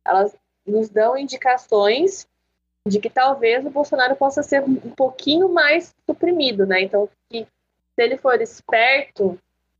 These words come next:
né, e a gente sabe que não é, que não vai acontecer, mas se ele fosse, né, hipoteticamente pensando, ele caminharia pra uma moderação e ficaria quieto até o final do ano que vem. Mas eu duvido que isso vá acontecer.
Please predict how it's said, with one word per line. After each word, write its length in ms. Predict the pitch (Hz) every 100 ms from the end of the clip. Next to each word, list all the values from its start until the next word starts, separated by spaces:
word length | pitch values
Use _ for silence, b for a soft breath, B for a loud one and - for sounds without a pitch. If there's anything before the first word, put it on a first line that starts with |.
| _
né, 320 | 185 180 175 -
e 60 | 190
a 160 | 190 202
gente 140 | 202
sabe 220 | 196 170
que 80 | 196
não 260 | 175 170 180
é, 100 | 190
que 100 | 190
não 120 | 185
vai 100 | 175
acontecer, 500 | 180 175 - 196 208
mas 140 | 196
se 80 | 190
ele 80 | 175
fosse, 420 | - 202 214 -
né, 120 | 185
hipoteticamente 720 | 190 185 185 170 - 170 175
pensando, 560 | - 160 - 208 247 196 - _ _ _
ele 220 | 175 190 196
caminharia 640 | 220 220 220 208 208 233 262
pra 160 | 262 262
uma 160 | 262
moderação 840 | 262 262 247 254 262 - 214 220 311 _ _ _ _ -
e 80 |
ficaria 320 | 233 262 269 269
quieto 380 | - 220 220
até 180 | 254 233
o 80 | 220
final 220 | 247 247
do 60 | 247
ano 80 | 240
que 120 | 311
vem. 320 | 370 208 180 -
Mas 280 | 208 214 247
eu 40 |
duvido 240 | 254 247
que 80 | -
isso 120 | 247
vá 60 | 254
acontecer. 560 | 247 247 285 - 180